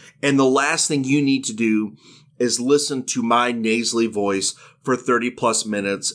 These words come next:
and then put a drill bit in your ear because you just can't stand it anymore. Second, I've got A D D, <laughs> and sitting down for longer than five minutes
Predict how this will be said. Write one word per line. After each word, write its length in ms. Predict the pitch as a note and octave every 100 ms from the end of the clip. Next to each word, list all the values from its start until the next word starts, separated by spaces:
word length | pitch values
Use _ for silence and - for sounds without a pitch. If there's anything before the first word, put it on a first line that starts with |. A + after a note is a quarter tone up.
| -
and 160 | A#2
then 240 | A2 A2 A2
put 300 | A#2+ A2 A2
a 60 |
drill 280 | G2+ G#2+ G#2+
bit 300 | F#2 F#2+ -
in 140 | G#2+
your 120 | G2+ E2+
ear 200 | G2+ F#2+
because 340 | F#2+ A2+ F#2+
you 100 | G2+
just 280 | G2+ G2 -
can't 180 | G#2 E2+
stand 320 | - G2+ F#2+
it 100 | -
anymore. 480 | G2 F#2 D#2+ A#1+ - _ _ - - -
Second, 560 | - - C#3 C#3 B2 - _
I've 160 | C#3+ D3
got 180 | A3
A 120 | E3 E3+
D 120 | E3+
D, 320 | C#3+ D3+ A2 - E3+ -
<laughs> 320 | - - _
and 340 | C3 C3+ C3 A#2
sitting 380 | - E3+ F#3+ F3+
down 320 | D3 D3+ D3+
for 100 | C3
longer 440 | A#2 B2 C#3+ D#3
than 180 | C#3+ A#2
five 340 | A2+ B2 B2+
minutes 560 | A#2+ A#2+ B2+ B2 - -